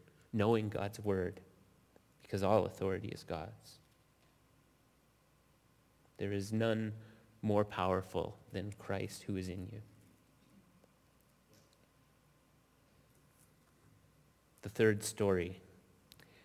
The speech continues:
And immediately he left the synagogue and entered the house of Simon and Andrew with James and John. Now Simon's mother-in-law lay ill with a fever, and immediately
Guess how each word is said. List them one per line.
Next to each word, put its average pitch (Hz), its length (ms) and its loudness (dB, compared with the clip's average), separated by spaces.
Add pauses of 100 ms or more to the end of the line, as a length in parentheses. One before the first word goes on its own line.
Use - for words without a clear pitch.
(380)
And 113 100 4
immediately 135 520 8
he 113 160 4
left 107 280 6
the 98 60 0
synagogue 110 720 4
and 95 120 0
entered 101 360 0
the 95 60 2
house - 560 0
of 107 100 -14
Simon 101 480 0
and 92 100 -2
Andrew 98 460 0 (340)
with 143 160 0
James 101 300 2
and 104 120 0
John. 90 380 -2 (1200)
Now 104 100 4
Simon's 123 520 6
mother-in-law 110 640 6
lay 104 260 4
ill 104 200 6
with 104 160 2
a 127 60 4
fever, 98 440 2
and 110 140 2
immediately 101 720 2